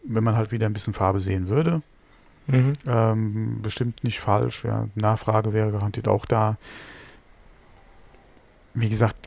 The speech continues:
Speaker 1: gerade knallige Farben kann ich mir beim iMac sch-, also kann ich mir schlecht vorstellen.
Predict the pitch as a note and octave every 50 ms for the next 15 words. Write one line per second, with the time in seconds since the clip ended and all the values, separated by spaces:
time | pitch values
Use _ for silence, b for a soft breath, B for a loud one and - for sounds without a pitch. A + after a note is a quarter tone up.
0 | - - - G#2+ G#2+ A2+ B2 - - A#2+ G2+ A2 B2 A#2 A#2+ - - A2+ G2+ G#2
1 | G#2+ G#2+ G#2+ G#2 G2+ G2 - A2+ G#2 G2 G2 - G2+ G#2 G#2 G2+ - - - -
2 | - - - A#2 A2+ - - G2+ G#2 - C3+ - - - G#2 F2 - - F2 E2+
3 | - - - F#2 F#2 - - - G2 F#2 F2+ F#2